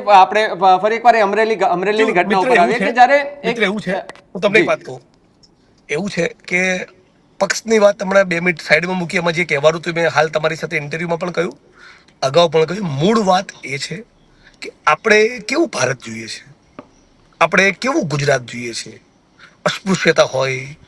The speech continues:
Speaker 2: મોબ લિન્ચિંગ થાય, દલિતોને ઘોડે ચડવા ના દે, આદિવાસી, વા-, વાસીઓને કચડી નાખે, ડી એન ટીઝ ને કોઈ પૂછે નહીં, કસ્ટડિયલ ટોર્ચર થાય, આવું ગુજરાત જોઈએ છે?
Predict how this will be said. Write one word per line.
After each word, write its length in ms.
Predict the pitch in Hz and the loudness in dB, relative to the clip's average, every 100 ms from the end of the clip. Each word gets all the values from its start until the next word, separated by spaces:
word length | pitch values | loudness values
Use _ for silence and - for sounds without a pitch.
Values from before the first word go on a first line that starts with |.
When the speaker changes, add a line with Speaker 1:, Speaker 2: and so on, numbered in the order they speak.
| - _ - | -20 _ -2
Speaker 2:
મોબ 320 | 139 160 160 | 2 4 4
લિન્ચિંગ 500 | 175 170 151 165 156 | 0 -2 -4 -4 -6
થાય, 500 | - 127 127 131 135 - - - | -6 -6 -6 -6 -12 -16 -18 -2
દલિતોને 460 | 165 175 180 180 175 | 2 2 0 -2 -2
ઘોડે 280 | 135 147 160 | 0 0 2
ચડવા 340 | 151 143 143 | -2 0 0
ના 120 | 139 | -2
દે, 360 | 131 131 135 156 - - _ | -6 -10 -10 -14 -20 -20 _
આદિવાસી, 560 | 156 165 180 170 151 170 | 0 0 -2 -4 -4 -6
વા-, 380 | 208 165 165 170 | -8 -4 -2 0
વાસીઓને 420 | 165 151 190 175 175 | 2 0 -2 -6 -4
કચડી 420 | 147 - 160 160 | -4 -4 -2 -2
નાખે, 520 | 143 - - 139 156 - - - | -2 -4 -8 -10 -12 -20 -20 -14
ડી 200 | 165 180 | -2 2
એન 160 | 180 180 | 2 0
ટીઝ 260 | 180 151 | -2 0
ને 80 | 170 | -2
કોઈ 160 | 165 160 | 0 -4
પૂછે 340 | - 147 160 | -4 -2 0
નહીં, 320 | 147 143 143 - - - | 0 -2 -4 -10 -20 -12
કસ્ટડિયલ 500 | 160 - 180 170 165 | -10 -4 2 2 2
ટોર્ચર 400 | 147 143 143 147 | 2 2 2 -2
થાય, 420 | - 139 139 156 _ _ - - - _ _ _ | -2 -2 -2 -6 _ _ -16 -14 -14 _ _ _
આવું 400 | - - 143 - | -16 -8 -8 -4
ગુજરાત 360 | 202 - 180 202 | -4 0 2 2
જોઈએ 280 | 156 160 165 | 0 -6 -8
છે? 200 | - | -12